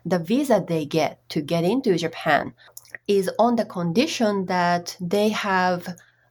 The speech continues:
uh, past ties to the Japanese nation, right? Um, their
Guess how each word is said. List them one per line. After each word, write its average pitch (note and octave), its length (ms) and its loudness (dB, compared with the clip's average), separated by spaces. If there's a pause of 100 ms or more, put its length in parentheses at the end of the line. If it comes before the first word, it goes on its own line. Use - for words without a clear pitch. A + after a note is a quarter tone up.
uh, D#3+ 260 2
past G#3+ 640 -2
ties E3+ 600 -2
to - 180 -2
the E3 120 2
Japanese F3 580 0
nation, C#4+ 500 0 (540)
right? F#3 400 0
Um, F3+ 540 2 (380)
their F#3 680 0